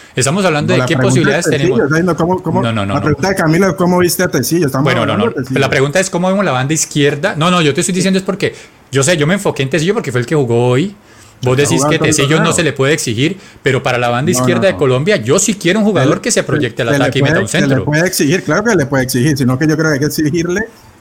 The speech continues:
Speaker 2: dado lo que puede dar Tecillo. Yo no le voy a exigir a Barrios o a Cuellar
Speaker 1: Sí,
Speaker 2: que me jueguen
Speaker 1: correcto.
Speaker 2: como Tony Kroos, porque no van a jugar como Tony Kroos. Tecillo
Speaker 1: Correcto,
Speaker 2: no
Speaker 1: de
Speaker 2: es
Speaker 1: acuerdo.
Speaker 2: un lateral ofensivo, Tecillo es más de defensa. Entonces yo lo evalúo por la defensa y que llegue el ataque, y eso lo sabe muy claramente Reinaldo Rueda,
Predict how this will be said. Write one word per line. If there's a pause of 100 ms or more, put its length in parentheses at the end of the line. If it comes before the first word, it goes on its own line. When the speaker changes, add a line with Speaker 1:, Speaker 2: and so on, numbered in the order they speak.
Speaker 2:
dado
lo
que
puede
dar
Tecillo.
Yo
no
le
voy
a
exigir
a
Barrios (400)
o
a
Cuellar
Speaker 1:
Sí,
Speaker 2:
que
me
jueguen
Speaker 1:
correcto.
Speaker 2:
como
Tony
Kroos,
porque
no
van
a
jugar
como
Tony
Kroos.
Tecillo
Speaker 1:
Correcto,
Speaker 2:
no
Speaker 1:
de
Speaker 2:
es
Speaker 1:
acuerdo.
Speaker 2:
un
lateral
ofensivo,
Tecillo
es
más (240)
de
defensa.
Entonces
yo
lo
evalúo
por
la
defensa (180)
y
que
llegue
el
ataque,
y
eso
lo
sabe
muy
claramente
Reinaldo
Rueda,